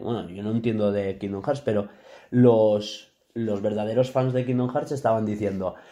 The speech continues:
"Pues menuda mierda, yo este D L C no me lo voy a comprar, porque total solo es pan de dos batallas más, que no sé cuántos". Eran como dos jefes más y un poco más de dificultad. Ya está.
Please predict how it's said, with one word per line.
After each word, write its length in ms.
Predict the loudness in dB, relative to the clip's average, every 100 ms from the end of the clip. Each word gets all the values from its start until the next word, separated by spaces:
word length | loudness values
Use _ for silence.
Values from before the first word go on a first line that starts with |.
| -20 -20 -12
"Pues 200 | -8 -8
menuda 380 | -8 -10 -8 -8
mierda, 500 | -2 0 2 0 0
yo 140 | -2
este 160 | -2 -2
D 80 |
L 140 | -2 -4
C 120 | -6
no 120 | -6
me 80 | -6
lo 80 | -6
voy 100 | -6
a 80 | -6
comprar, 600 | -12 -8 0 4 6 4
porque 220 | -2 -6
total 340 | -6 -2 -4
solo 180 | -2 -4
es 80 | -4
pan 220 | -2 -2
de 100 | -2
dos 220 | -6 -6
batallas 580 | -6 -4 -2 -2 -6 -8
más, 340 | -4 -2 -4 -6
que 120 | -10
no 100 | -10
sé 160 | -12
cuántos". 420 | -2 0 0 0 2
Eran 220 | 2 2
como 340 | 2 2 0 -4 -18 -18 -6
dos 500 | 6 8 8 4 0
jefes 480 | -2 0 0 -2 2
más 400 | 2 2 0 -14 -20 _ _ 0
y 160 | 4
un 160 | 4 2
poco 260 | 2 4
más 200 | 4 2
de 100 | 0
dificultad. 640 | -2 -2 -4 -4 -6 -10 -12 _ -10
Ya 180 | -4 -4
está. 280 | -4 -16